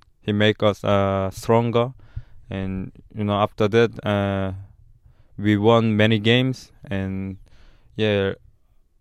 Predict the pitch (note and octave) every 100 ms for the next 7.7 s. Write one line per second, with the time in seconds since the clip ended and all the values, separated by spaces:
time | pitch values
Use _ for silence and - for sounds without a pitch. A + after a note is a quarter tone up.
0 | _ _ _ - A2+ G#2+ A2+ B2 A#2 G2+
1 | G#2 G2+ G2 F#2+ F#2 F2 - - - -
2 | - - - - - - - - G#2 G2
3 | G2 F#2+ G#2 A2 G#2+ G2+ G2 G2+ - -
4 | - G#2+ - G2 - - - - G2+ F#2+
5 | F#2 F2+ F2+ F#2+ - G#2 G#2+ - A2 A#2
6 | A2+ - G2 G2 F#2+ G#2 - A2 G#2 G2+
7 | G2+ - G#2+ G#2 G2+ A2 A#2